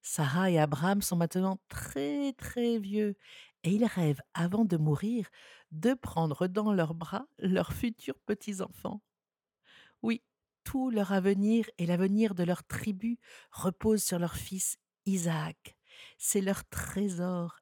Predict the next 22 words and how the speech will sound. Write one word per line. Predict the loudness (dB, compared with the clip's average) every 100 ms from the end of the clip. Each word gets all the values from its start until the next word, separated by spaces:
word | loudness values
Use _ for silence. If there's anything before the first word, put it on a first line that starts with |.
| -6
la | -2 -2
prunelle | -2 -6 -4 -4 -4 -6 -8 -10
de | -12
leurs | -12 -12
yeux. | -12 -12 -16 _ _ _ _ _ _ _ _ _ _ _
Mais | -2 2 2 2
un | 0
jour, | 0 0 -2 -2 -8 _ _ _ _ _
Dieu | -2 0
appelle | 0 0 2
Abraham. « | 2 0 -2 -2 -4 -8 -16 _ _ _ _ _ 2
Abraham, | 4 6 8 10 10 10 8 4 -4 2
Abraham ! » « | 4 6 8 8 10 10 10 8 4 -2 _ _ _ _ _ _ _ _ _ 2
Me | 4
voici », | 6 6 4 0 0
lui | 0
répond-il. « | -2 -2 -4 -4 -4 -4 -6 -12 _ _ _ _ _
Je | 0 2
suis | 2 2
là, | 2 0 -4 _ _ _ _ -2
je | 0
t'écoute. » | 2 -2 -4 -10 -8 -12